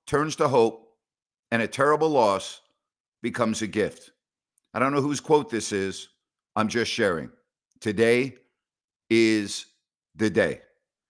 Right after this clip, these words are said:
I don't know about you, but I'm praying for Scott, one of the great guys that I've ever been around.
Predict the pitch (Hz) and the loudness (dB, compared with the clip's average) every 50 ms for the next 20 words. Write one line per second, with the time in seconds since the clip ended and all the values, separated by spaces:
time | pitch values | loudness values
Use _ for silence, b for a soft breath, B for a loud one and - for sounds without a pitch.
0 | _ _ _ _ _ _ _ _ _ - 110 117 120 120 113 113 113 107 110 123 | _ _ _ _ _ _ _ _ _ -6 -2 2 4 4 6 6 4 4 4 0
1 | 123 104 107 107 113 110 - - 123 117 110 101 - - 92 - - 113 101 101 | 0 2 2 0 0 -2 0 0 0 0 0 -2 -6 -8 -10 -6 -2 0 0 0
2 | 101 - - - _ _ _ _ _ _ _ _ _ _ _ - 117 110 - 85 | 0 -2 -6 -16 _ _ _ _ _ _ _ _ _ _ _ -6 -4 -4 -2 0
3 | 110 120 123 - - 117 113 110 107 104 95 - - 101 92 - _ _ _ _ | 0 0 0 0 0 2 2 4 4 2 0 -4 -8 -8 -10 -10 _ _ _ _
4 | _ _ _ _ _ _ _ _ _ _ _ 95 95 113 113 95 104 95 - 110 | _ _ _ _ _ _ _ _ _ _ _ -2 0 2 2 2 0 0 0 -2
5 | 110 104 101 98 95 95 95 92 90 80 - | -2 0 0 0 0 0 0 -2 -4 -8 -12